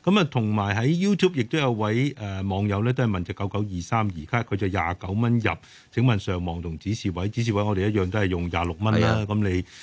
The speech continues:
Speaker 1: 啊，輸，誒，輸三蚊，啊，嗰個，誒，都係十個percent左右啦。
Speaker 2: 係。
Speaker 1: 上望呢，就暫時佢三十一蚊嗰個一百天線都仲係會有阻力㗎，嗬？
Speaker 2: 啱啊，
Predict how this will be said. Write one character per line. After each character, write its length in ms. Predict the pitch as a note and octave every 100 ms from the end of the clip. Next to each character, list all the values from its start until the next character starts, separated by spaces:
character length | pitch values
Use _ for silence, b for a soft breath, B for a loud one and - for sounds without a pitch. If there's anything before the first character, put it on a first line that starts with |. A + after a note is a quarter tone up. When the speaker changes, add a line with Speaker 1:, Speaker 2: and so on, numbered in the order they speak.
| B B E2+
Speaker 1:
啊， 240 | E2 E2 E2
輸， 140 | B2
誒， 340 | - G2+ F2+ F2
輸 300 | - A#2+ A2+
三 240 | A#2+ A#2
蚊， 260 | A2+ A2+ A2
啊， 200 | G2 F2 -
嗰 120 | F#2 G#2
個， 640 | G2+ F#2 F#2 F#2 F#2 F#2
誒， 80 | F2
都 100 | A#2
係 100 | G2
十 80 | - -
個 60 |
percent 360 | F#2 E2 G2+ G2+
左 160 | F2+ F2+
右 180 | E2+ F#2
啦。 160 | G#2 - B B
Speaker 2:
係。 120 | -
Speaker 1:
上 400 | - C#3+ C3 C3+
望 240 | C3 B2+ D#3
呢， 160 | F3+
就 180 | C#3 G#2+
暫 280 | G#2 G2 G2+
時 180 | - E2+
佢 440 | G#2+ G2+ G#2 G#2+
三 180 | G#2+ C#3+ A2
十 80 | G#2+
一 20 | A#2+
蚊 120 | B2 A#2+
嗰 180 | G#2 G2+ G#2 F2+ F#2+
個 80 |
一 20 | A#2+
百 120 | F#2+ -
天 120 | A2+
線 160 | F#2+ F#2
都 120 | A#2
仲 200 | A#2 F#2
係 160 | E2+ D#2+
會 100 | F2
有 120 | E2+
阻 220 | F2+ -
力 80 | F2+
㗎， 120 | - F2
嗬？ 180 | E2+ F#2 G#2+
Speaker 2:
啱 220 | A2 A2+
啊， 140 | A#2+